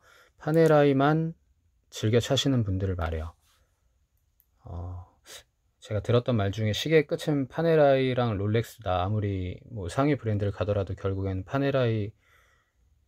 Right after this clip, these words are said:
좋아한다"는 말을 들었는데, 진짜로 나름의 매력이 있는 것 같습니다. 네모난 시계는 뭐 지금 제가 갖고 있는 산토스나 뭐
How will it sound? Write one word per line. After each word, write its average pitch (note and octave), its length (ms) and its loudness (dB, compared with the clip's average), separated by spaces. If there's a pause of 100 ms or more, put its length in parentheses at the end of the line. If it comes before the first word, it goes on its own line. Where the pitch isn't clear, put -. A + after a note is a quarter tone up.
(140)
좋아한다"는 A2+ 920 2
말을 G2 340 -2
들었는데, G2+ 520 -4
진짜로 G2 640 -4 (720)
나름의 G2+ 320 0
매력이 G#2 300 2
있는 F2 200 -2
것 E2 100 -4
같습니다. - 540 -16 (920)
네모난 C3+ 420 4
시계는 B2+ 380 0
뭐 A2 100 0
지금 A2 220 0
제가 G#2 180 2
갖고 G2 300 -2
있는 G#2 120 0
산토스나 A2 840 0
뭐 F2 360 -2